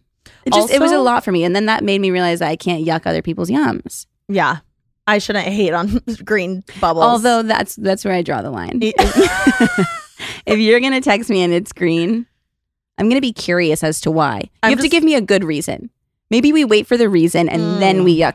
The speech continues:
Speaker 1: the yum.
Speaker 2: I'm just gonna wonder if it's, like, Chase Bank texting me. Do you know what I mean?
Speaker 1: Yeah.
Speaker 2: Like, that's what it kinda gives.
Speaker 1: Yeah, it does give Chase Bank a little bit.
Speaker 2: Mm-hmm.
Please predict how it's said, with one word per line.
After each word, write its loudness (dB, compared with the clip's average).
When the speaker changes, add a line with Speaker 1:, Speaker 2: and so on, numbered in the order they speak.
Speaker 1:
the -4
yum. -4
Speaker 2:
I'm 2
just 2
gonna 2
wonder 2
if -2
it's, -2
like, -2
Chase 0
Bank -2
texting -6
me. -12
Do 0
you 4
know 4
what 2
I 2
mean? 4
Speaker 1:
Yeah. 6
Speaker 2:
Like, 2
that's 0
what 0
it 0
kinda 0
gives. -4
Speaker 1:
Yeah, 0
it -2
does -2
give -4
Chase -6
Bank -6
a -4
little -6
bit. -8
Speaker 2:
Mm-hmm. -4